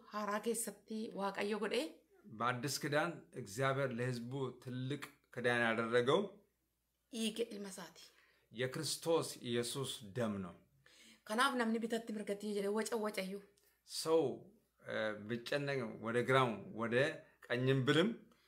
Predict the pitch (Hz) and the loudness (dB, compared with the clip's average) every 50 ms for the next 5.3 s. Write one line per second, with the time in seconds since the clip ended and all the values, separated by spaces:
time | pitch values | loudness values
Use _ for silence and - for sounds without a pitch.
0 | _ _ _ _ _ - 202 196 - - - 226 233 262 254 247 240 233 226 214 | _ _ _ _ _ -16 -16 -16 -12 -8 -4 -2 0 0 0 0 -2 -4 -6 -8
1 | 208 220 214 202 196 185 180 180 - - - 190 302 233 233 226 208 175 - - | -8 -8 -8 -8 -8 -10 -8 -10 -10 -6 -2 2 4 6 6 4 4 0 -4 -8
2 | 196 190 214 208 - - 208 190 202 190 - 185 180 180 180 180 - - - - | -8 -8 -8 -8 -10 -10 -14 -12 -14 -14 -14 -14 -12 -12 -12 -12 -14 -16 -20 -20
3 | - - - 135 131 117 110 143 156 156 160 160 160 160 - 151 156 151 143 123 | -12 -6 -4 -4 -2 0 4 6 6 8 8 6 4 4 6 10 10 10 10 8
4 | 107 - - - _ _ _ _ _ - - - 127 123 120 120 120 127 135 135 | 4 -4 -10 -18 _ _ _ _ _ -16 -10 -8 -6 -4 -4 -2 0 2 2 2
5 | 135 - 135 135 131 | 2 4 4 4 4